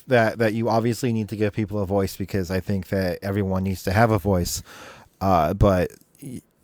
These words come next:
I can also see people taking advantage of, of, of the, of the situation, and I think that thumbs up or thumbs down should be,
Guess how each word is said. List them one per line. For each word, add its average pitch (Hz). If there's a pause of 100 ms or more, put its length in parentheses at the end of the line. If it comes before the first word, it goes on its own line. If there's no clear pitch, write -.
(100)
I 113
can 117
also 107
see 104
people 104
taking 104
advantage 101
of, 110
of, 120
of 117
the, 120
of 120
the 120
situation, 139
and 110
I 110
think 120
that 104 (540)
thumbs 135
up 135
or 120
thumbs 110
down 101
should 95
be, 92